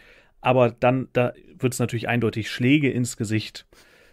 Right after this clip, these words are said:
Äh, und sie mussten es dulden, dass ihren Hüte und Kappen zur Erde geschmissen wurden. Also mit anderen Worten, sie kriegten Backpfeifen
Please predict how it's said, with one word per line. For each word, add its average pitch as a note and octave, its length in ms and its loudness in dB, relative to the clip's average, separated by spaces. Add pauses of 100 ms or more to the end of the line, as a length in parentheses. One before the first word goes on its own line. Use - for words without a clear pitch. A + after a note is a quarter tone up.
(120)
Äh, A2 100 -2
und A2+ 220 -2
sie B2 80 -2
mussten B2+ 340 -2
es A2+ 180 -10
dulden, C#3+ 300 2
dass A#2 160 -4
ihren A#2+ 240 -2
Hüte D#3+ 380 -2
und - 160 -6
Kappen - 380 -6
zur B2 160 -4
Erde A#2+ 220 0
geschmissen G#2 440 -8
wurden. G#2 180 -6
Also A2+ 220 -6
mit A2+ 120 -4
anderen A#2+ 240 -4
Worten, B2 220 -2
sie A2+ 140 -8
kriegten - 400 -10
Backpfeifen C#3+ 640 -4